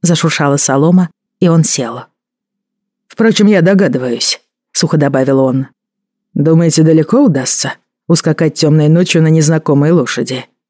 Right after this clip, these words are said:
С учетом того, что утром половина клана Маккензи пустится за вами в погоню». Я была невероятно зла. «Они за мной не погонятся.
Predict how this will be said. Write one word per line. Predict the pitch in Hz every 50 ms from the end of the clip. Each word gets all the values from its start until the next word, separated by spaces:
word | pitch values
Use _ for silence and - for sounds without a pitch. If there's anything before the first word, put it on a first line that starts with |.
| _ _ _ _ _
С | - -
учетом | 220 - - 233 190 202 196 180
того, | 220 220 226 175
что | - - 170 170
утром | 175 160 165 165 156 143
половина | - 160 165 160 170 170 160 151
клана | - - 165 156 151 156
Маккензи | 160 160 160 160 - - 269 190 143 135 131 147 - - - - - -
пустится | - 277 - - 196 196 - 170
за | 151 190 190
вами | 175 160 147 156 151
в | -
погоню». | - - 180 180 165 139 131 127 117 117 120 - - _ _ _ _ _ _ _ _ _ _ _ _ _ _ -
Я | 185 180 165
была | 151 147 147 143
невероятно | 147 147 156 147 143 139 139 - 156 147
зла. | 139 139 135 131 120 - - _ _ _ _ _ _ _ _ _ _ _ _ _ - -
«Они | 165 170 151
за | 143 160 156
мной | 160 160
не | 165 165
погонятся. | 165 170 170 160 151 139 139 143 - - 151 147